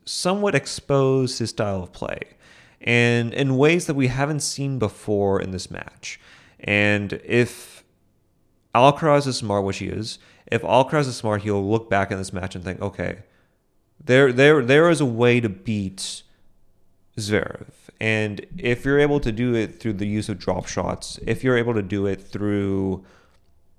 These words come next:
certain elements of surprise, you know, incorporating the lob,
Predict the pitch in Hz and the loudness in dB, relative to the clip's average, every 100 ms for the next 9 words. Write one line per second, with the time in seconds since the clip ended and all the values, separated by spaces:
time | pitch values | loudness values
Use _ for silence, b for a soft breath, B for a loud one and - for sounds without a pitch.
0 | _ _ _ _ _ _ _ _ _ - | _ _ _ _ _ _ _ _ _ -20
1 | - _ _ _ _ _ - - 147 135 | -20 _ _ _ _ _ -14 -2 2 2
2 | 110 120 120 117 107 113 - 110 98 92 | 4 2 2 -2 -6 -6 -4 0 0 -2
3 | 87 90 92 - - - B B - 104 | -4 -6 -10 -12 -16 -16 B B -8 -6
4 | 92 92 113 110 135 131 123 107 101 98 | -6 -6 -8 -2 2 2 0 -2 2 2
5 | 95 98 95 92 | 2 -2 -8 -10